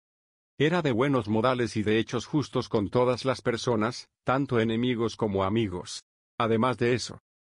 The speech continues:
la modestia y flexibilidad eran sus grandes cualidades, fuera de la complejidad y arrogancia.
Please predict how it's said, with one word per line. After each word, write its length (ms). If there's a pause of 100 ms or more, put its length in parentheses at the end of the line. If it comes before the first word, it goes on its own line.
(360)
la 120
modestia 520
y 80
flexibilidad 840
eran 220
sus 220
grandes 420
cualidades, 720 (160)
fuera 320
de 100
la 100
complejidad 720
y 80
arrogancia. 640